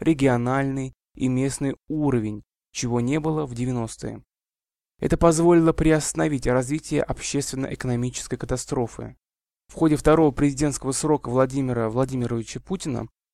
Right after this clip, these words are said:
был достигнут стабилизец, что подразумевает, угрозы сиюминутного краха страны нет, но наработанный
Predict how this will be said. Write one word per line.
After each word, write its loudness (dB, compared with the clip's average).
был -2
достигнут 0
стабилизец, -4
что 2
подразумевает, 0
угрозы 2
сиюминутного -4
краха -4
страны -6
нет, -4
но -2
наработанный 2